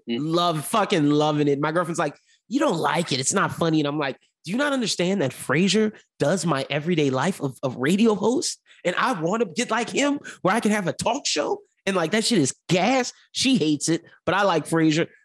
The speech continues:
Speaker 2: Uh, next, next up, I think I'm gonna do either How I Met Your Mother or Friends. I've never watched Friends. I think Friends is on the list. I just wanna see if I like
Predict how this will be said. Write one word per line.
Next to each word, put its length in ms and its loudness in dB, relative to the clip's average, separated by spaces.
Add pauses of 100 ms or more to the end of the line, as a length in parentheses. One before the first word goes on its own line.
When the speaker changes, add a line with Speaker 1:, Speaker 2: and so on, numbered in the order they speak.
Speaker 2:
Uh, 100 0
next, 420 -2
next 340 -2
up, 100 -2
I 80 -4
think 180 -2
I'm 100 -2
gonna 200 0
do 280 -2
either 400 0
How 240 0
I 100 2
Met 260 0
Your 100 0
Mother 720 0
or 680 0 (380)
Friends. 720 0
I've 180 -2
never 260 2
watched 380 -2
Friends. 560 -8
I 60 -6
think 220 -2
Friends 300 0
is 120 -2
on 120 2
the 80 2
list. 240 0
I 120 -2
just 100 -4
wanna 160 -2
see 300 -4
if 100 -6
I 80 -6
like 300 -8